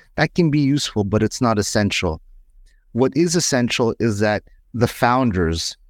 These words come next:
of a business, and what we've seen in the top founders that we have backed, are that they have the skill sets that they have practiced, that they have built, that they have aligned to address the key risk in their business. Just to give a trivial example,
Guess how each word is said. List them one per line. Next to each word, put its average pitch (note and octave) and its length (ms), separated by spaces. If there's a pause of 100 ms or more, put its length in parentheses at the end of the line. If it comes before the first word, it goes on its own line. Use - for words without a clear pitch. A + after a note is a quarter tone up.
of - 140
a G2 60
business, F2 480
and G2 220
what G2+ 140
we've A#2 220
seen G#2 280
in F#2 100
the F2 80
top - 340
founders F2+ 380
that - 140
we F#2+ 80
have G2 160
backed, F2 360 (540)
are A2 80
that A#2 240
they C3+ 140
have C3 280
the G#2 80
skill - 460
sets - 460
that E2+ 180
they F#2 80
have E2 160 (140)
practiced, - 560 (360)
that - 140
they - 100
have B1 140 (160)
built, B2 360 (360)
that - 160
they F2+ 100
have F#2 180
aligned F#2+ 600 (380)
to A#2+ 120
address G#2 540
the G#2 100
key C3 300
risk G2+ 500 (260)
in G2 140
their F#2 160
business. D2+ 600 (640)
Just A#2+ 220
to B2+ 80
give G2+ 180
a G#2 60
trivial G#2+ 480
example, E2 720